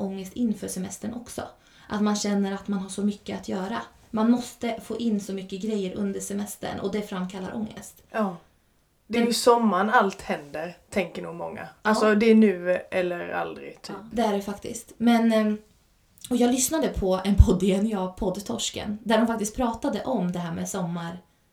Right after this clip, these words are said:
Speaker 1: Får man säga poddtorsk? Man får inte det, va?
Speaker 2: Jo!
Speaker 1: Jo, man får det.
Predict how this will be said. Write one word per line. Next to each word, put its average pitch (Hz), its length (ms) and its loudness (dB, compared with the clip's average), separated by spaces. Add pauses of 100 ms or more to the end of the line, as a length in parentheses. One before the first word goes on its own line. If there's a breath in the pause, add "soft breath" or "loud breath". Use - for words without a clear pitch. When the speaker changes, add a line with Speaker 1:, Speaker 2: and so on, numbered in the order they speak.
(720)
Speaker 1:
Får 196 120 -10
man 185 100 -4
säga 185 400 -6
poddtorsk? - 920 -2
Man 226 160 4
får 247 160 2
inte 202 180 0
det, 220 80 6 (120)
va? 202 120 0 (160)
Speaker 2:
Jo! 226 680 8
Speaker 1:
Jo, 339 140 12
man 339 160 8
får 285 140 8
det. 170 140 4